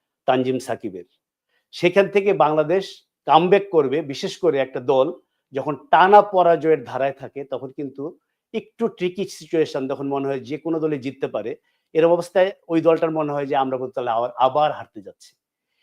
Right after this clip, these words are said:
এই কারণে আমি বলছি যে এইটা শুধুমাত্র একটা জয় না,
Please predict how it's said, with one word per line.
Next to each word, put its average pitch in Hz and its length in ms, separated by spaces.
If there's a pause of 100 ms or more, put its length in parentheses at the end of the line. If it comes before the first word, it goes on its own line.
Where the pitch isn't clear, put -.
(180)
এই 185 120
কারণে 233 320
আমি 220 120
বলছি 170 360
যে 180 120
এইটা 165 520 (680)
শুধুমাত্র 220 720
একটা 175 280
জয় 135 280
না, 151 260